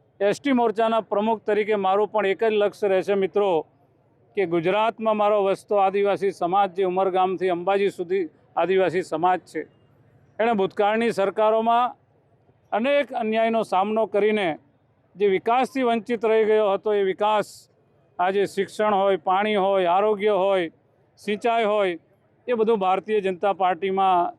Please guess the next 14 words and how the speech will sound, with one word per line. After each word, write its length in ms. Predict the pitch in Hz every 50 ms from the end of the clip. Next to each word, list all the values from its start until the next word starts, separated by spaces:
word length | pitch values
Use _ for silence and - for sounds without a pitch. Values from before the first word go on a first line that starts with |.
| _ -
થઈ 140 | 180 196 202
રહ્યું 220 | 196 190 190 185
છે, 220 | 160 185 190 190 180
જોઈ 280 | 160 151 170 180 190
રહ્યો 240 | 190 196 196 196 196
છે. 240 | - - 190 208 202 _ _ _ _ _ _ _ _ _ -
ત્યારે 480 | 190 180 185 190 196 185 170 156 156 - _ _ _ _ _ _ _ _ _ _ _ _ -
હાલમાં 380 | 165 180 196 208 208 214 208
અમારી 280 | 190 190 196 202 202 208
પાસે 600 | - - 180 180 180 - 196 202 180 156 147 - _ _ _ _ _ _ _ _ _ _
સત્યાવીસ 640 | _ - - 190 160 - 220 226 226 233 247 226 160
વિધાનસભાઓમાંથી 1040 | 202 208 196 208 208 214 190 160 196 190 202 202 202 202 202 196 196 202 190 208 214
ચોવીસ 540 | 190 _ - 190 180 185 202 233 226 - -
વિધાનસભા 800 | 202 185 190 190 202 202 165 147 190 185 202 196 190 185 175 -